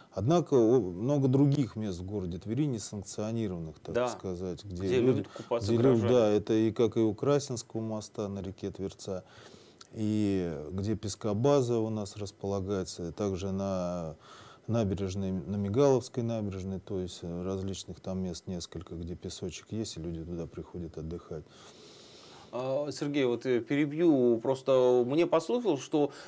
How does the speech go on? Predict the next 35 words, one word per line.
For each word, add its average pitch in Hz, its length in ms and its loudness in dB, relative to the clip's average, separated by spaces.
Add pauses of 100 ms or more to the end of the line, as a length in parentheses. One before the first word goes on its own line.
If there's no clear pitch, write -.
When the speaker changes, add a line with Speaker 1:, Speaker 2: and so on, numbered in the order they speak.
Speaker 2:
в 123 40 0
вашем 165 380 6
голосе 156 480 6
такие 151 320 2
н-, 151 260 2 (120)
нотки 170 380 4
озабоченности 156 800 4
были, 127 160 2
что 156 220 2
есть 139 160 4
другие 156 300 2
места. 156 320 4
То 143 120 2
есть 135 140 -2
вас 175 180 6
как 170 180 2
бы 170 120 8
эти 165 100 2
места 175 280 2
напрягают, 202 640 6
что - 220 2
вот 135 500 2
там 156 200 4
люди 160 260 4
отдыхают, 160 500 2
а 127 60 4
вы 156 120 2
не 156 120 2
рекомендуете? 147 880 -2 (960)
Speaker 1:
Ну, 139 360 6
у 113 60 6
нас, 143 340 6
э, 123 240 6 (200)
к-, - 60 -6
э, 107 400 0